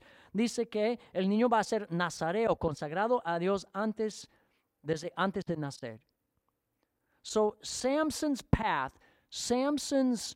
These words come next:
road was to be what is called a Nazarite. Él era nazareo. What's that? Well, basically,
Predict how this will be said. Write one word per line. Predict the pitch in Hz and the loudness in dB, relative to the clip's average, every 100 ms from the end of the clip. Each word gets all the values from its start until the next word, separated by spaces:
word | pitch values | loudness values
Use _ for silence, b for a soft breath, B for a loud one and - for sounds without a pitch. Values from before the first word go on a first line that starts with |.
| b 156 | b -6
road | 165 202 214 165 151 156 - | 0 4 6 4 2 -4 0
was | 170 196 - | 2 2 0
to | - | -4
be | 170 226 247 | -2 0 0
what | 233 220 | 0 0
is | 202 | -2
called | - 208 208 | -2 -4 -2
a | 226 | -4
Nazarite. | 233 226 185 143 117 _ _ _ _ 160 | -4 -2 -2 -2 -4 _ _ _ _ -6
Él | 190 | -4
era | 226 226 | -2 -2
nazareo. | 185 185 - 202 233 143 123 - _ _ - | -2 -4 -2 -2 0 -2 -4 -10 _ _ -16
What's | 156 226 - - | -2 0 0 0
that? | 196 247 - _ b b b b - | 2 2 -2 _ b b b b -16
Well, | 170 147 | -14 -2
basically, | 285 330 - 214 175 | 0 2 -2 -6 -6